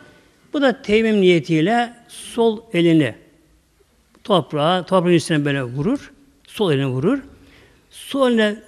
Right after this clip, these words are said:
yüzünü bir yıkar gibi yapar böyle. Baştan başa sıvazlar. Tekrar sol elini vurur. Tekrar sol elini vurur. Sağ elini bir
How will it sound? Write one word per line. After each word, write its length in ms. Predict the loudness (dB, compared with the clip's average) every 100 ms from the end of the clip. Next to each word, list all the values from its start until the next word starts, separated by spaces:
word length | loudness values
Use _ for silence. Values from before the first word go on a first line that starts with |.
| -4
yüzünü 320 | -2 0 0
bir 80 | 0
yıkar 240 | 0 2 0
gibi 160 | 0
yapar 260 | -2 -2 -6
böyle. 260 | -8 -4
Baştan 340 | -2 0 0 0
başa 200 | -2 -8
sıvazlar. 720 | -10 -16 -20 -20 -20 -20 -20 _ _ _ _ _ _ _ 0
Tekrar 280 | 2 2
sol 220 | 0 2 4
elini 240 | 4 2
vurur. 380 | 0 -2 -4 -8 _ _ _ _ _ _
Tekrar 220 | -2 -2
sol 240 | -2 -2 -2
elini 140 | -2
vurur. 280 | -2 -2 -4 -10 _ _ _ _ _ _ _ _ _ _ _ _
Sağ 480 | -18 -12 -4 0 2
elini 260 | 2 2 0
bir 220 | -4